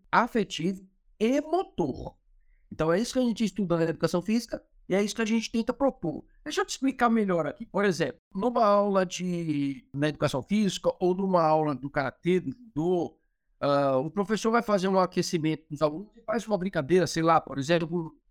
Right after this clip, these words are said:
não vamos jogar amarelinha. É possível fazer, né? Numa aula de educação física ou numa prática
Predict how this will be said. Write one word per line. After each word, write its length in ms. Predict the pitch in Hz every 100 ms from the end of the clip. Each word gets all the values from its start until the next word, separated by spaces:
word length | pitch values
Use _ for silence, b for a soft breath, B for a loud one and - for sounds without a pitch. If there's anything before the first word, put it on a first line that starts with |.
| -
não 120 | 285
vamos 240 | 302 359
jogar 220 | 302 269
amarelinha. 640 | 262 254 240 214 160 131 - _ _ _
É 80 | 143
possível 460 | - 240 254 175 156
fazer, 360 | 156 151 95
né? 200 | 98 185 - _ _ _
Numa 180 | 147 156
aula 180 | 156 151
de 80 | 143
educação 340 | 120 139 127
física 720 | - 180 185 165 - 180 156 - _ _
ou 200 | - 185
numa 300 | 202 190 180
prática 540 | 180 160 165 - 170